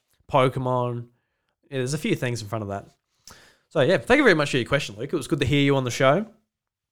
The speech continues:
Next up, we got Wacko Jacko. He's got, he's done some, <laughs> well, people in the Discord, he posted it in the Discord. People said it was, uh, it was, it was a good, <laughs> a good laugh.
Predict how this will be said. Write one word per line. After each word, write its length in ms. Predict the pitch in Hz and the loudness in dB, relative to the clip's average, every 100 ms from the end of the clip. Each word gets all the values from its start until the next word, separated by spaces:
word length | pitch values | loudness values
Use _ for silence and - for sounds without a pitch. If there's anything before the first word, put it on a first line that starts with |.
| _ _ - | _ _ -4
Next 280 | 156 - - | 0 0 6
up, 200 | 151 147 | 6 6
we 40 | 151 | 6
got 200 | 143 131 | 6 6
Wacko 360 | 180 226 214 | 4 6 4
Jacko. 600 | 151 151 147 143 139 139 | 6 6 6 6 8 6
He's 240 | 139 135 135 | 4 0 2
got, 340 | 139 135 - - _ _ _ _ - | 4 2 -2 -20 _ _ _ _ -8
he's 140 | 151 | -2
done 280 | 175 175 156 | 2 2 0
some, 560 | - 151 139 127 120 _ _ - | 0 0 0 -4 -10 _ _ -20
<laughs> 260 | - - 147 | -14 -8 -6
well, 240 | 120 - _ _ 196 _ _ _ _ _ _ _ _ _ - - - | -6 -8 _ _ _ _ _ _ _ _ _ _ _ _ -14 -14 0
people 220 | 202 240 208 | 4 4 4
in 60 | |
the 60 | 151 | 4
Discord, 540 | 139 - 139 131 123 - - | 4 2 6 6 4 0 -12
he 100 | 139 | -10
posted 320 | 135 151 147 139 | 0 2 2 -2
it 40 | |
in 40 | |
the 60 | 110 | -4
Discord. 360 | 107 - 110 123 | -6 -4 -2 2
People 480 | 156 135 120 117 - | 2 2 0 -4 -8
said 200 | - 110 | -6 -6
it 60 | |
was, 180 | 101 104 | -6 -4
uh, 440 | 107 104 101 98 - _ - | -4 -2 -4 -8 -12 _ -14
it 60 | |
was, 280 | 113 107 - | -10 -10 -10
it 80 | 117 | -8
was 200 | 107 107 120 | -8 -10 -8
a 80 | |
good, 320 | 113 135 - - | -4 -4 -6 -12
<laughs> 0 | 139 117 175 | -10 -6 -4
a 40 | 147 | 0
good 180 | 151 | 2
laugh. 460 | 139 110 117 - | 4 4 4 0